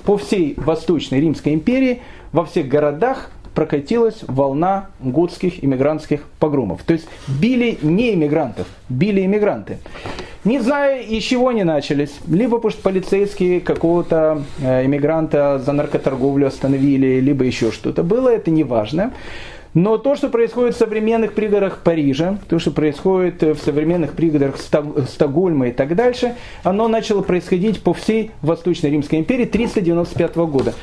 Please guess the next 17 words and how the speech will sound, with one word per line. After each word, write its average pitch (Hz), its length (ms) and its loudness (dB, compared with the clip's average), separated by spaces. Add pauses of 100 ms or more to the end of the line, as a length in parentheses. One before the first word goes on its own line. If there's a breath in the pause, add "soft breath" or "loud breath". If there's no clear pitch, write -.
(200 loud breath)
Готы, 170 540 0 (180)
которые 170 380 2
жили 151 260 0
в 120 80 -4
городах, 185 640 0
которые 190 320 0
не 302 180 2
собирались 220 640 0 (480)
становиться 190 540 0
римлянами, 240 600 2 (200 loud breath)
они 170 180 2
начинают 196 600 2
устраивать 180 720 0 (160)
беспорядки 165 600 0
в 135 80 2
этих 143 220 0
городах. 135 380 0